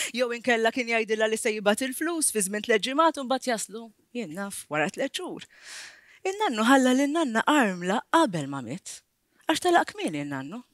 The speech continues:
Telaq bil-baħar lejn Londra għax kulħadd hekk kien jagħmel u rrid ikun bħalhom. Ħadem fil-bini, fil-fabriki tal-azzar u sar tal-ħadid huwa wkoll.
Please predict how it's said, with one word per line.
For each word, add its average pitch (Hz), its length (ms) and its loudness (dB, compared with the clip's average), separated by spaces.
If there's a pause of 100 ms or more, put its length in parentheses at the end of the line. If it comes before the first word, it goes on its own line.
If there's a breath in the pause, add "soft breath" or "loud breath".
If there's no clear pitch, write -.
(460 soft breath)
Telaq 226 240 6
bil-baħar 185 480 2
lejn 185 160 0
Londra 165 300 -4
għax - 100 -6
kulħadd 240 400 -2
hekk - 240 -8
kien 160 220 -4
jagħmel 196 340 -2 (240 loud breath)
u 320 80 0
rrid 320 160 0
ikun 330 240 -10
bħalhom. 139 400 0 (480 loud breath)
Ħadem 220 320 8
fil-bini, 240 480 0
fil-fabriki 185 640 2
tal-azzar 208 560 2
u 202 80 -4
sar 240 240 0
tal-ħadid 226 640 -2
huwa 220 320 -4
wkoll. 139 320 -8